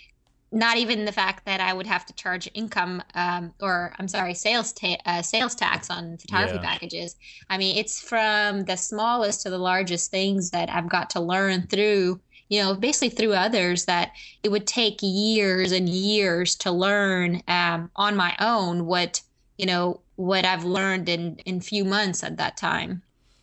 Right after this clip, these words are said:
Speaker 2: Yeah, and it's awesome that you share what you know now with others, because there's a reason that all these people went through that and are successful.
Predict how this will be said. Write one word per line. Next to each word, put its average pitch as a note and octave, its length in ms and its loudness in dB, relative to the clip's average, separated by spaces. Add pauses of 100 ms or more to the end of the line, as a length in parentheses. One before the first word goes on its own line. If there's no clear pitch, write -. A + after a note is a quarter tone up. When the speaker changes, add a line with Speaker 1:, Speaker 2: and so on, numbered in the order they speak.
(180)
Speaker 2:
Yeah, A2+ 180 -6
and A#2+ 300 -2
it's A#2+ 140 -6
awesome C#3+ 340 2
that A2+ 120 0
you A2 120 -6
share B2+ 300 -2
what A2+ 160 -4
you B2+ 180 0
know A2 200 0
now G#2 300 2
with G2 140 -2
others, G2 440 -2
because G2+ 600 -6
there's B2 220 -2
a C3 60 -4
reason C3+ 360 -2
that A2 140 0
all A2 160 2
these G#2 180 -6
people G#2+ 320 -12
went G2 200 -10
through A#2 220 -10
that F#2+ 200 -6
and F2+ 140 -10
are F2 100 -10
successful. E2+ 920 -8